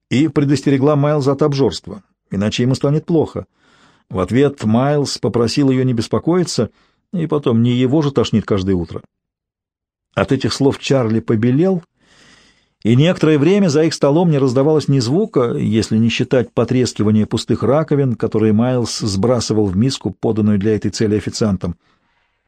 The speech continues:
Разок-другой Майлзу приходило в голову, что они развлекаются в дорогом ресторане с человеком, разъезжающим на классном спортивном автомобиле, в то время как его отец сидит в тюрьме Эмпайр Фоллс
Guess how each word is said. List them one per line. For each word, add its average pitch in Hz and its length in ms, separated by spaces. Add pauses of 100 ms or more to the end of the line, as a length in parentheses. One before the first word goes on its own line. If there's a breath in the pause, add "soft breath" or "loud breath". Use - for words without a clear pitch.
(540)
Разок-другой 180 640
Майлзу 156 460
приходило 139 480
в 123 80
голову, 175 420 (1000 loud breath)
что - 280
они 180 200
развлекаются 165 760
в 131 80
дорогом 156 380
ресторане 139 640
с - 20
человеком, 131 720
разъезжающим 123 800
на 135 140
классном 135 520
спортивном 113 600
автомобиле, 120 640 (640 soft breath)
в - 80
то 139 160
время 143 280
как 127 200
его 135 240
отец 143 400
сидит 139 340
в - 80
тюрьме 143 420
Эмпайр 131 440
Фоллс - 600